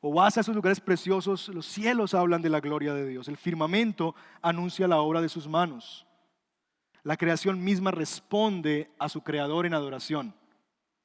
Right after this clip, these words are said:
Por lo tanto, mis hermanos, nosotros debemos también adorarle. Y eso implica, por la autoridad de Dios, mi respuesta debe ser sumisión.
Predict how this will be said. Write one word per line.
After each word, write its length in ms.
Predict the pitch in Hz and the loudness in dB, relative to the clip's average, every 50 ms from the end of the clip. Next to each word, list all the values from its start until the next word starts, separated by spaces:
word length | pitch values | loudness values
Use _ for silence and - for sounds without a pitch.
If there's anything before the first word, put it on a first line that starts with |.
| _ _ _ _ _ _ _ _ _ _ _ _ _ _ _ _ _ _ _ _ _ _ _ _ _ _ _ _ _ _ _ _ | _ _ _ _ _ _ _ _ _ _ _ _ _ _ _ _ _ _ _ _ _ _ _ _ _ _ _ _ _ _ _ _
Por 140 | - 147 151 | -6 -2 -2
lo 100 | 156 147 | -2 0
tanto, 380 | - 180 185 196 190 - 175 | 2 2 2 2 2 0 -4
mis 160 | 160 160 147 | -4 -2 -2
hermanos, 440 | 151 139 143 147 156 165 170 170 170 | -2 -4 0 2 4 4 4 2 -4
nosotros 500 | 165 160 151 - - 160 156 - 170 165 | -6 -6 -6 -4 -4 -4 -2 -2 -4 -2
debemos 320 | 160 160 147 147 156 156 - | 0 0 0 -2 -4 -6 -8
también 300 | 156 143 139 143 139 143 | -8 -6 -6 -4 -4 -4
adorarle. 500 | 147 139 139 143 147 131 120 107 110 - _ _ _ _ _ | -4 -2 0 0 0 -2 -4 -12 -14 -18 _ _ _ _ _
Y 140 | - 160 160 | 0 2 2
eso 160 | 160 - - | 2 2 0
implica, 540 | 202 196 - - 214 220 214 - 123 113 107 _ _ _ - - _ _ _ _ _ _ _ _ _ _ _ _ _ _ _ _ _ _ _ _ _ _ _ | -4 -4 0 2 2 2 2 -2 -12 -14 -14 _ _ _ -20 -20 _ _ _ _ _ _ _ _ _ _ _ _ _ _ _ _ _ _ _ _ _ _ _
por 240 | - 165 165 156 | -2 0 0 2
la 120 | 156 160 156 | 4 4 4
autoridad 640 | 160 160 160 - 185 180 170 175 175 185 220 254 | 4 2 0 0 2 4 6 6 8 8 6 6
de 140 | 240 285 285 | 4 2 2
Dios, 300 | 269 254 240 240 233 214 | 4 6 6 6 6 4
mi 80 | 214 214 | 2 4
respuesta 460 | 190 190 185 - 196 190 - 226 214 | 4 2 2 2 0 0 2 4 4
debe 140 | 208 208 196 | 4 4 4
ser 140 | 202 196 | 2 0
sumisión. 720 | 180 - 208 196 180 175 - - 202 220 214 175 127 107 | 0 -2 -4 -2 -2 -2 -2 0 2 4 4 2 0 -6